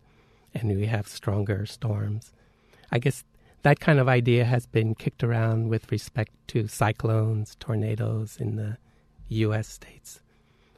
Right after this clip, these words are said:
Um, and it's very possible that there is a link between that and thunderstorms.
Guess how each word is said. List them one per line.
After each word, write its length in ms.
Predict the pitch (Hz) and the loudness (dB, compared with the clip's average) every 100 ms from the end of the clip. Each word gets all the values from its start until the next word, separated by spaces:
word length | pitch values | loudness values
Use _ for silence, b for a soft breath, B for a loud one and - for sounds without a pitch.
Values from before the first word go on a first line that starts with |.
| _ | _
Um, 240 | 135 110 - | -4 -2 2
and 140 | 131 | 4
it's 120 | 127 | 4
very 240 | - 135 127 | 4 6 6
possible 460 | 123 123 - - 120 | 4 2 0 -4 -2
that 180 | 113 | -2
there 140 | - 113 | 2 4
is 200 | 113 - | 4 2
a 40 | |
link 340 | 107 113 104 - | 0 2 2 -2
between 420 | 127 - 107 107 | -8 -2 -2 0
that 220 | 107 110 | -2 -4
and 260 | - 104 104 | -4 -6 -6
thunderstorms. 720 | - - 127 - 117 117 - | -12 -14 -14 -6 -6 -6 -8